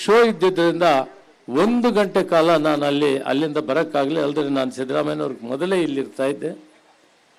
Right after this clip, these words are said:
ಮತ್ತು ಇವತ್ತು ನಮ್ಮ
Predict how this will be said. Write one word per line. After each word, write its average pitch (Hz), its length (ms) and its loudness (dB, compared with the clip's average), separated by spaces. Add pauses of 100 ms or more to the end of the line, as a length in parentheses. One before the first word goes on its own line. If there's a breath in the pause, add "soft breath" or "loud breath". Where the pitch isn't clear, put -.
(520)
ಮತ್ತು 180 220 0
ಇವತ್ತು 208 640 4 (1900)
ನಮ್ಮ 185 260 2